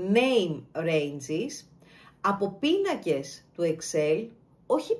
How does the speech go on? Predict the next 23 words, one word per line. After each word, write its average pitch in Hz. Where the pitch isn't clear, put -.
pivot 180
table, 160
αλλά 185
πίνακες 160
απλούς, 160
και 349
από 240
συνδέσεις 214
του 208
Power 320
Query. 190
Μπορούμε 226
να 254
καθορίσουμε 202
ένα 196
όνομα 202
query 165
και 392
να 339
το 233
χρησιμοποιήσουμε 226
μέσα 220
στο, 175